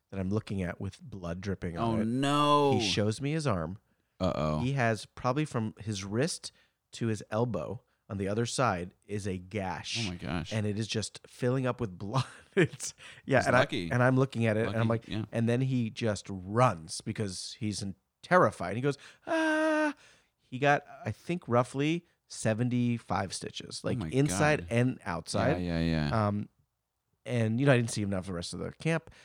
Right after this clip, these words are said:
Speaker 1: Um, this is a kid that I got to know at camp, and I even spent a Shabbos at his house. Like, I really got to know him. He seemed
Speaker 2: Did he get affected?
Speaker 1: he's a
Speaker 2: Like,
Speaker 1: great
Speaker 2: his,
Speaker 1: kid.
Speaker 2: he's okay? He was
Speaker 1: He's
Speaker 2: okay?
Speaker 1: totally fine,
Speaker 2: I
Speaker 1: thank
Speaker 2: got
Speaker 1: God.
Speaker 2: lucky.
Speaker 1: But when I saw him years later, and I asked him, I said, "Did that really happen?" And he goes, "Oh, yeah."
Speaker 2: Oh, my
Speaker 1: And he
Speaker 2: goodness.
Speaker 1: showed me a scar.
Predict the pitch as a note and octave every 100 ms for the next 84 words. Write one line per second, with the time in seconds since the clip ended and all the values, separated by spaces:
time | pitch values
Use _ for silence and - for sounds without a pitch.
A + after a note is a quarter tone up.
0 | - - G2+ F#2+ A2+ E3+ F#3 - D#3+ D3+
1 | C#3 C3+ C3 A#2+ - C3 A#2 A#2+ B2+ -
2 | A2+ F#2+ G#2 A2+ A2+ A2 G2+ - E3+ E3
3 | A2+ A2+ C3 C3+ A2 A2 F#3 G#3 E3 -
4 | D3 G2+ G2 F#2+ - F2+ - F#2+ E2+ C#3+
5 | D2+ - - - - E2 D#2+ - A2+ -
6 | _ - F#2+ F#2+ E2 - F3 A#3 A3 A#2
7 | G2+ A2 B2 A#2+ A2+ A2+ D3+ C3+ - C3
8 | C3+ C3 D#3 E3 D3+ E3 C#3 E3 A3 B2+
9 | A#2+ B2 C#3 G3 D3 B2 A#2 A#2+ G#2+ _
10 | _ _ _ _ - _ - B2 G3 C4+
11 | E3+ G#3+ D3 A2 - A3+ D4 C#3+ G2+ G2
12 | F#2+ - - - G2 A2 - - - A2+
13 | E2 D#2 F#2+ G2 - - F2+ - - -